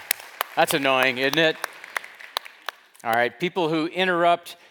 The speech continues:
your story to tell their story. Yeah, you know, glad you brought that up. That reminds me. Yep. And then people who joined in the middle of the movie and say, "What did I miss?" You missed the movie. Watch it another time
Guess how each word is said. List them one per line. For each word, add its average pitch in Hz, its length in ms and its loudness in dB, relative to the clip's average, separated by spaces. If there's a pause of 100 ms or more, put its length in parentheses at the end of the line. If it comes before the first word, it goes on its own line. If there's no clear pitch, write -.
(120)
your 208 380 0
story 123 440 0
to 120 120 -6
tell 117 400 -2 (180)
their 131 640 4
story. 123 500 2
Yeah, 160 380 6 (800)
you 127 80 0
know, 156 220 4 (640)
glad 156 220 4
you 160 60 -2
brought 180 220 4
that 190 200 6
up. 214 180 4
That 139 180 4
reminds 196 500 0
me. 151 260 -2
Yep. 104 220 -8 (880)
And 147 260 2
then 156 120 2
people 175 180 0
who 170 80 0
joined 175 300 2
in 175 80 0
the 170 40 0
middle 185 160 2
of 185 80 -2
the 185 60 2
movie 208 240 2
and 175 140 0
say, 180 200 0
"What 156 200 -2
did 214 100 -6
I 214 80 2
miss?" 214 460 -8 (1700)
You 262 160 4
missed 247 280 2
the 208 60 0
movie. 190 480 2 (120)
Watch 190 260 4
it 214 80 4
another 214 300 4
time 110 400 2